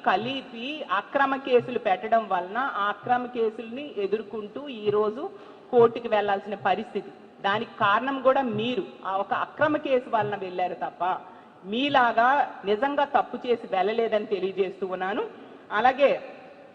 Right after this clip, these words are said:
ఇప్పటికైనా, ఇప్పటికైనా చంద్రబాబు నాయుడు గారికి, అనిత గారికి ఇంత అసమర్థ పాలన చేసే బదులు మీరు రాజీనామా చేయడం బెటర్ అని నా సలహాగా తెలియజేస్తూ ఉన్నాను. ఎప్పటికైనా ఈ కూటమిలో ఉన్న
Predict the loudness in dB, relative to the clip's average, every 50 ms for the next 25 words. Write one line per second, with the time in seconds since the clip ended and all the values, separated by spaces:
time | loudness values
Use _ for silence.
0 | -20 -20 -20 -20 -20 -20 -20 -20 -20 -20 -8 -4 -4 -4 -2 0 2 2 2 2
1 | 0 0 -2 -2 -4 -8 -8 -8 -8 -4 0 0 0 2 2 2 2 0 0 -6
2 | -12 -14 -10 -8 -4 -4 -2 4 6 6 6 6 4 0 -2 -2 0 0 0 0
3 | -2 -2 -4 -4 -2 0 0 0 0 0 0 0 2 2 2 2 0 -4 -10 -8
4 | -6 -6 -6 -4 -4 -6 -4 -4 -4 -6 -2 -2 0 0 0 2 0 0 0 0
5 | 0 -2 0 0 0 2 2 2 0 0 -2 -2 -4 -4 -4 -2 -2 -2 -2 -2
6 | -4 -4 -6 -8 -10 -14 -18 -20 -20 -16 -8 -6 -4 0 0 2 4 6 6 6
7 | 6 6 4 2 0 2 0 0 0 -2 -2 0 0 0 0 0 -2 0 2 2
8 | 2 4 4 2 2 2 2 0 0 -4 -6 -8 -12 -18 -20 -16 -8 -2 0 2
9 | 2 2 0 -2 0 2 2 2 4 4 4 4 6 6 4 4 2 0 0 0
10 | 0 0 0 0 0 -4 -4 -4 -4 -4 -2 -4 -4 -2 -2 -2 0 2 2 2
11 | 2 2 0 -4 -4 -4 -4 -4 -4 -4 -4 -6 -8 -10 -6 -2 0 0 0 0
12 | -2 -4 -2 -2 -2 -2 -2 -2 -4 -2 -2 -2 -2 -4